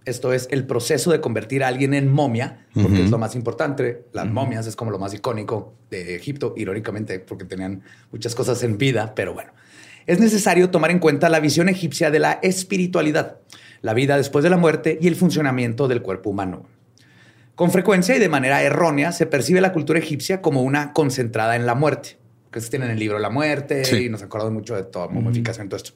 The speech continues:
Speaker 1: Sin embargo, como dice la egiptóloga Rita Lucarelli, los egipcios estaban concentrados en la vida más que nada. Eran dados al juego, la comida y los placeres terrenales tanto como nosotros.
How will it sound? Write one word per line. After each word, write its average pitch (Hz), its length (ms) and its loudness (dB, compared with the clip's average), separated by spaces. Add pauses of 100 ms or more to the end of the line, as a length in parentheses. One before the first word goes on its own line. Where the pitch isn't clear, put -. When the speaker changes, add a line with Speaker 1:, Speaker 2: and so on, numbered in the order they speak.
(680)
Speaker 1:
Sin 226 180 0
embargo, 220 400 2
como 170 180 2
dice 143 180 2
la 147 120 4
egiptóloga 143 760 0
Rita 139 260 0
Lucarelli, 143 580 0 (340)
los 160 180 2
egipcios 208 360 2
estaban 175 300 2
concentrados 143 640 0
en 143 160 2
la 131 100 4
vida 147 260 2
más 107 180 -6
que 151 100 -2
nada. 147 300 -2 (400)
Eran 147 240 2
dados 139 260 2
al 139 100 0
juego, 180 380 2
la 156 160 2
comida 160 360 4
y 143 40 0
los 139 140 0
placeres 147 420 0
terrenales 151 580 -2
tanto 120 300 -2
como 123 160 -2
nosotros. - 440 -6